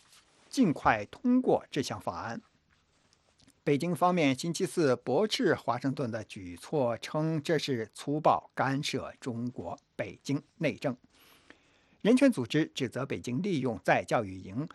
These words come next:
关押一百万维吾尔族人和其他少数族裔穆斯林，并对他们进行洗脑。这份在参议院获得通过的跨党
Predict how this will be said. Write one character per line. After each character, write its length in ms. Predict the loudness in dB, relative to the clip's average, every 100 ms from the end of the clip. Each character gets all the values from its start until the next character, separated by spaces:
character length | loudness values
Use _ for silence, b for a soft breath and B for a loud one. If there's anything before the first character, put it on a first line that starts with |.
| _
关 180 | 0 2
押 200 | 0 -2
一 240 | -6 -6 -4
百 240 | -6 -10
万 280 | -8 -6 -8 -14 _
维 140 | -4
吾 60 | 2
尔 160 | 2
族 180 | 0 -8
人 200 | -12 -14
和 180 | -12 -12
其 160 | -10 -6
他 220 | -4 -4
少 440 | -6 -6 -8 -10 -12
数 340 | -6 -6 -6 _ _
族 240 | -16 -10
裔 240 | -6 -6 -6
穆 140 | -10
斯 160 | -8 -12
林， 180 | -12 -16 _
并 180 | -4 -4 _
对 180 | -2 -2
他 180 | -4
们 80 | -6 -6
进 100 | -8
行 160 | -8
洗 220 | -10 -6 -4
脑。 320 | -4 -6 -12 _ _ _ _ _ _ _ _ _
这 140 | 2
份 160 | 2 4
在 260 | 6 6
参 240 | 2 -2 -2
议 120 | 2
院 240 | 4 4
获 240 | 2 -2 -2
得 180 | -2 -6
通 500 | -10 -8 -2 0 0
过 220 | 2 0
的 160 | 0 -10
跨 360 | -14 -4 -2 -2
党 320 | -4 -8